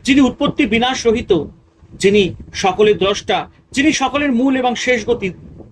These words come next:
যিনি কার্যের শুরু এবং শেষ, তিনি অক্ষর, তিনি ব্রহ্ম। এই অক্ষর চৈতন্যের স্বভাব, চৈতন্য রূপে প্রত্যেক জীব দেহ মধ্যে আধ্যাত্ম নামে অবস্থান করেন।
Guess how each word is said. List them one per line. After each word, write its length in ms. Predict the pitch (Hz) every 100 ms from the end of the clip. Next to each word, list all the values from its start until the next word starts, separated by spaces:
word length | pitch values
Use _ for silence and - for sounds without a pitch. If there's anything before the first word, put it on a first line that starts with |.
| -
যিনি 400 | 160 226 226 160 - - -
কার্যের 540 | 226 208 196 247 233 - _ _ _ - - -
শুরু 440 | - 247 262 214 -
এবং 260 | 202 226 220
শেষ, 420 | - 233 185 - _ -
তিনি 240 | 208 233
অক্ষর, 400 | 220 - - 151 - _ _ _ _ - - - -
তিনি 400 | 285 302 285 180 - - - _ - - - _ _ _ - -
ব্রহ্ম। 500 | 180 214 220 185 165 - - - _ -
এই 160 | 196
অক্ষর 500 | 202 190 - 247 208 151 _ _ _ _ -
চৈতন্যের 440 | 208 190 208 208
স্বভাব, 360 | - 202 214 -
চৈতন্য 380 | 196 170 175 180
রূপে 220 | 190 262
প্রত্যেক 460 | - 185 - 247 - - _ - -
জীব 180 | - 247
দেহ 280 | 165 202 226
মধ্যে 400 | 233 196 202 139 151
আধ্যাত্ম 480 | 170 - 214 214
নামে 240 | 190 196 277
অবস্থান 480 | 202 175 - 190 185
করেন। 280 | 170 151